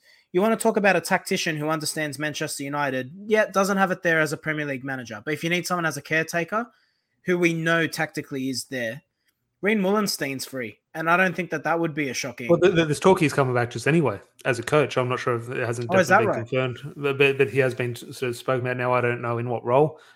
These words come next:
Speaker 2: In terms of Mike Phelan's got a new contract, Carrick, McKenna, et cetera. I'm not sure if he's coming to replace someone or coming in as a new role,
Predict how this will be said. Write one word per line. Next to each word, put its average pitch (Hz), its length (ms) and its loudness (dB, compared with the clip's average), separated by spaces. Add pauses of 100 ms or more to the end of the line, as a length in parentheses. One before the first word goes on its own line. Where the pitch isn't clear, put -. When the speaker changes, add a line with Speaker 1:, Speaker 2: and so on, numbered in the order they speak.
(100)
Speaker 2:
In 123 60 -14
terms 117 120 -4
of 113 60 -6
Mike 117 180 -4
Phelan's 127 320 0
got 120 120 -2
a 123 40 -2
new 120 140 -2
contract, 131 460 -2
Carrick, 123 360 -2
McKenna, 123 340 -4
et 113 100 -8
cetera. 131 260 0
I'm 123 60 -4
not 123 100 -8
sure 117 180 -2
if 110 140 -8
he's 110 160 -8
coming 113 240 -10
to 107 60 -12
replace 135 400 4
someone 135 340 2
or 117 120 0
coming 117 260 -4
in 117 80 -4
as 113 120 -6
a 120 40 -2
new 117 180 -2
role, 120 300 2